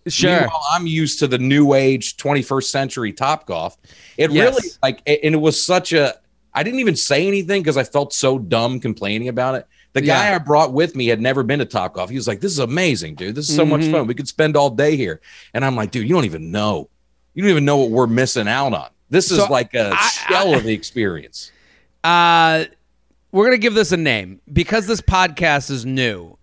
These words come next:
Speaker 1: And it's not new, you know, the, the, the personalities aren't new. We're t-, Shelby, let's write this down. I'm gonna call, okay, Shelby,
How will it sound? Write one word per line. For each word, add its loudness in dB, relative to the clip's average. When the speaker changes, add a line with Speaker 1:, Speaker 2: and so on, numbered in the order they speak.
Speaker 1:
And -4
it's -8
not 0
new, -2
you -6
know, -2
the, -6
the, -4
the -4
personalities 0
aren't -4
new. -2
We're -6
t-, -12
Shelby, 0
let's -4
write -2
this -8
down. -6
I'm -4
gonna -6
call, -4
okay, -2
Shelby, -2